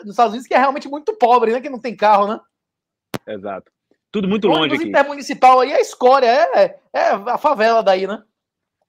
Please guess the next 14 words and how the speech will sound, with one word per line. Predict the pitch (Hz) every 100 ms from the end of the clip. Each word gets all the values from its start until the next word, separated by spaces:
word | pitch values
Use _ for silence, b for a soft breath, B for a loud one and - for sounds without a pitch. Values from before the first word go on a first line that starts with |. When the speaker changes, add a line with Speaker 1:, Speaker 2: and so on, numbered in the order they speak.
| _ _ _ _ _
Speaker 2:
Exato. | 143 131 123 117 _ b b b
A | 135
galera | 147 165
quase | 165 160
não | 196
usa, | 165
porque | 196 208
carro | 214
é |
muito | 202 208
barato, | 240 156 185
né, | 180
Renato? | 127 87 _ _ _ _ _ _ _ _
Speaker 1:
É. | 127 123